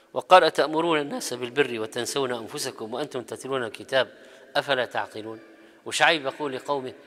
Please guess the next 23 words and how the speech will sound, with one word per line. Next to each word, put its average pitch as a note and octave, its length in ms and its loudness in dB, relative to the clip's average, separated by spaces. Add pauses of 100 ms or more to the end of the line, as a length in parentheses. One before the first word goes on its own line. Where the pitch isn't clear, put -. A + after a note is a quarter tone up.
(220)
"وما C#3 260 -2
أريد C#3 340 -4
أن A#2+ 160 -6
أخالفكم A#2 600 -6 (100)
إلى D#3 280 4
ما D3+ 240 -2
أنهاكم C3+ 480 -4
عنه." E3 200 0 (1800)
كتب B3 340 10
رجل G#3+ 360 4
إلى E3+ 180 2
ابن D3 160 0
عمر D#3+ 420 2 (760)
أن E3+ 160 2
اكتب G3 400 0
إلي F3+ 420 2
بالعلم D3+ 420 -2
كله، C#3 380 2 (1040)
فكتب F#3 480 2
إليه: D3+ 380 2 (840)
"إن D#3+ 200 -2
العلم B2 380 0
كثير، A2 640 -4